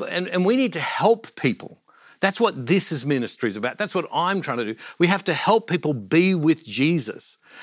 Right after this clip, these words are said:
and it will completely transform their lives, completely, their marriages, the world that they're in. Uh, that's what we're doing here.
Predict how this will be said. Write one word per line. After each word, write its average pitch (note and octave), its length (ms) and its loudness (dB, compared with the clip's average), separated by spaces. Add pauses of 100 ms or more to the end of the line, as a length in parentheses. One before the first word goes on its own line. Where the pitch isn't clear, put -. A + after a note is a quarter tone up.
(100)
and E3 120 0
it F#3 40 -4
will F#3 140 4
completely A#3 580 0
transform D#3+ 640 -2
their C3+ 140 2
lives, C#3+ 480 2
completely, C3+ 600 -2 (280)
their C3+ 100 4
marriages, D3+ 640 -2
the D3 100 0
world F3 380 2
that C3 220 -4
they're C3 180 0
in. C3 300 -2 (340)
Uh, - 240 -6 (220)
that's G3+ 260 0
what A#3 220 2
we're E3 220 0
doing B2 360 -2
here. - 440 -4